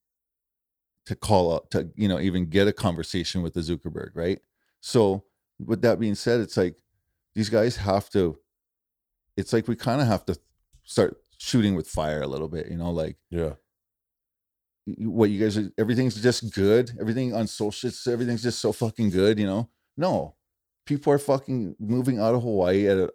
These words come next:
Speaker 1: you know, a, I don't wanna say alarming rate 'cause it's a w-, weak ass word, but you know, shit is so bad in Hawaii. And if, if we could just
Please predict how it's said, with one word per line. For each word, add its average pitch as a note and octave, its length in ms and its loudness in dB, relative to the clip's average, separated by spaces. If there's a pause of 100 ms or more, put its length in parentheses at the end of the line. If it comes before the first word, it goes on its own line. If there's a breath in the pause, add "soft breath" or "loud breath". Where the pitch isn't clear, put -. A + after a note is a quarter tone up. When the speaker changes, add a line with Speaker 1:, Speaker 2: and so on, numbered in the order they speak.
(100)
Speaker 1:
you G2 120 -2
know, F#2 280 -4 (380)
a, F2+ 60 -2
I - 20 0
don't - 140 -4
wanna A2+ 180 2
say - 140 -2
alarming E2+ 460 -2
rate F#2 360 -2
'cause E2+ 120 -8
it's D#2+ 140 -8
a E2+ 40 -4
w-, E2+ 220 -8
weak F2 280 -6
ass D2 240 -6
word, G2 220 0
but - 160 -4 (1600 loud breath)
you A#2 80 -2
know, A#2 120 2
shit D3 280 0
is C#3+ 140 0
so B2+ 340 2
bad F#2 720 -2
in F#2+ 120 -6
Hawaii. E2 540 -6 (920)
And G2 380 0 (420)
if, - 360 -2 (560)
if A2 200 -2
we C#3 100 2
could D3 200 0
just C#3 260 -4